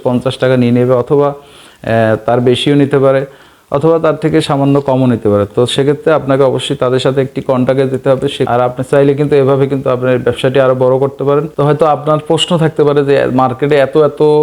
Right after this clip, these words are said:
প্রতিষ্ঠান, এত এত Facebook পেজ, আহ, বা এত এত দোকান থাকতে আপনার থেকে কেন কিনবে? অবশ্যই আপনার থেকে কিনবে, কারণ আপনার থেকে তারা ডিসকাউন্ট পাইতেছে। যেমন ধরুন এটি মার্কেট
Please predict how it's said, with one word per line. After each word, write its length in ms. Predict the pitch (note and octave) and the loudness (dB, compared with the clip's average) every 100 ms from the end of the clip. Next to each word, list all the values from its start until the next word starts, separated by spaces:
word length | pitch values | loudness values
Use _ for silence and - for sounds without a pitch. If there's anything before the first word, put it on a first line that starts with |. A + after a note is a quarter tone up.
| D3 C#3+ B2+ | 0 -2 -2
প্রতিষ্ঠান, 560 | - B2+ C3 - C#3 C3+ | -2 -2 -4 0 0 0
এত 200 | - C3 | -2 0
এত 220 | C3+ C3 C3+ C3+ - - - | 0 0 2 2 0 -4 -2
Facebook 340 | C3+ B2 C3+ - | -2 0 -2 -2
পেজ, 260 | B2+ B2 A#2 | 2 2 2
আহ, 640 | - - A#1 A1+ - - A#2 | -4 -4 0 0 0 -6 -4
বা 380 | A2+ A2+ A2+ A2+ - - | 0 0 -2 -6 -16 -10
এত 160 | A#2+ A#2+ | -4 -2
এত 140 | C3+ | 0
দোকান 400 | C#3 C3+ C3 C#3+ | 0 0 0 0
থাকতে 280 | C#3+ C3+ - | -2 -4 -2
আপনার 280 | C3 C#3 C#3 | -2 0 -2
থেকে 220 | C#3 C3+ | 0 -2
কেন 300 | C3+ C#3 C#3 | -2 0 0
কিনবে? 340 | - A2 G#2+ | 0 -2 -2
অবশ্যই 480 | G2 - - - - | -4 -8 -12 -4 0
আপনার 220 | E3+ E3 | 0 0
থেকে 160 | E3+ E3+ | 0 0
কিনবে, 280 | E3 D#3+ D#3+ | 0 0 2
কারণ 160 | D#3 | 2
আপনার 280 | D3+ C#3 D3 | 0 -2 -2
থেকে 160 | D3 D#3 | -2 0
তারা 200 | D3+ D3 | 2 2
ডিসকাউন্ট 440 | C#3 B2+ - C3+ | 0 -2 -2 0
পাইতেছে। 380 | B2 G#2+ - - | 0 -2 -8 -2
যেমন 220 | D3 E3+ | 0 2
ধরুন 160 | E3+ F#3 | 2 2
এটি 200 | E3 F3 | 2 2
মার্কেট 380 | E3 D3 C#3+ | 2 0 0